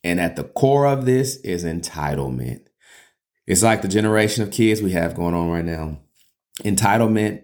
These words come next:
and ingratitude go hand in hand. When you realize that no one has to do anything for you, you don't have this sense of entitlement.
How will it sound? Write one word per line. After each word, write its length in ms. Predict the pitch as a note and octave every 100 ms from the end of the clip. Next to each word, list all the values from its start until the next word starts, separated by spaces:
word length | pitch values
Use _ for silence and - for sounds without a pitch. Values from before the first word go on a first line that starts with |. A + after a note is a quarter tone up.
| -
and 120 | F#2
ingratitude 880 | F2 F2 G2 G2+ F#2 - E2+ E2+ D2 _
go 140 | F2 E2+
hand 320 | F2+ D#2+ D#2+
in 100 | D#2
hand. 480 | E2 D#2 D2 D#2 - _ - - _
When 160 | F#2 G2+
you 140 | B2+
realize 640 | G#2 B2+ A#2+ G2+ G2 G2
that 100 | G2
no 200 | D#2+ F2
one 340 | G2+ F#2 G#2 B2
has 360 | B2 B2 C3
to 80 | C3
do 220 | B2+ C3 B2
anything 500 | C#3+ C#3 C#3 B2+ B2
for 320 | - C3 B2+
you, 260 | A2 A2
you 180 | A2+ G#2+
don't 160 | A#2 A2+
have 240 | A#2+ A2+
this 180 | G2+ G2
sense 240 | G2 G2
of 100 | F#2+
entitlement. 800 | F#2+ F2+ - F#2+ G2 F#2 E2 -